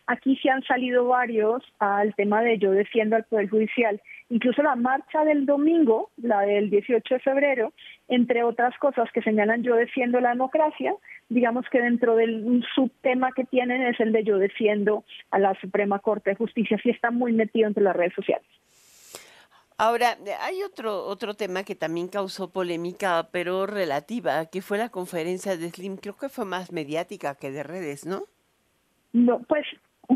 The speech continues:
Speaker 1: llevamos tres días con Slim en tendencia. O sea, aparte
Speaker 2: Ah.
Speaker 1: del hashtag que conocemos, Slim se ha subido en tendencia desde el lunes. Lo que se pregunta, la, primero,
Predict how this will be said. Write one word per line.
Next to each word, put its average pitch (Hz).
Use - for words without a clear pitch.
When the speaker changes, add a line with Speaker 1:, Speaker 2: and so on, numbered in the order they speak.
Speaker 1:
llevamos 320
tres 392
días 370
con 370
Slim 311
en 302
tendencia. 254
O 233
sea, 226
aparte 226
Speaker 2:
Ah. -
Speaker 1:
del 254
hashtag 240
que 277
conocemos, 285
Slim 320
se 359
ha 349
subido 330
en 320
tendencia 285
desde 277
el 247
lunes. 277
Lo 285
que 285
se 320
pregunta, 330
la, 359
primero, 269